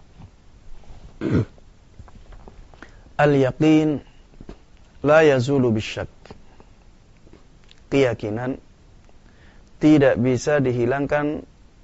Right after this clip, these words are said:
dengan keraguan. Yang dimaksud dengan keyakinan di sini adalah keyakinan manusia. Keyakinan seseorang.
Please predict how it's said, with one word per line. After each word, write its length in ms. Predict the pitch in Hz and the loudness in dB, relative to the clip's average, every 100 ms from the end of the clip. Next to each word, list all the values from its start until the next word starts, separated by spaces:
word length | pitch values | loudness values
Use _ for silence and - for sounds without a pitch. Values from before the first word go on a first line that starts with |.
| - - - - - | -20 -20 -20 -16 -6
dengan 400 | 123 147 160 147 | -2 0 0 -2
keraguan. 560 | 123 113 113 110 101 117 - - - - - - - - - - - - - - - | -4 -4 -4 -6 -8 -16 -20 -20 -20 -20 -20 -20 -20 -20 -20 -20 -20 -20 -20 -20 -2
Yang 160 | 170 180 160 | 2 6 6
dimaksud 320 | 180 247 311 | 6 4 2
dengan 320 | 254 185 165 | 2 0 0
keyakinan 480 | 165 143 143 139 139 | 2 0 0 -4 -2
di 160 | 123 | -2
sini 160 | 123 165 | -4 -6
adalah 240 | 151 160 | -4 -6
keyakinan 560 | 175 175 185 202 214 202 | -4 -4 -4 -4 -4 -4
manusia. 480 | 202 208 - 131 113 - _ - - _ _ - - - - - - | -4 -8 -8 -10 -12 -18 _ -20 -20 _ _ -20 -20 -20 -20 -12 2
Keyakinan 480 | 185 180 214 233 226 | 4 6 4 2 2
seseorang. 720 | 190 - 165 156 135 104 | 0 0 2 2 0 -6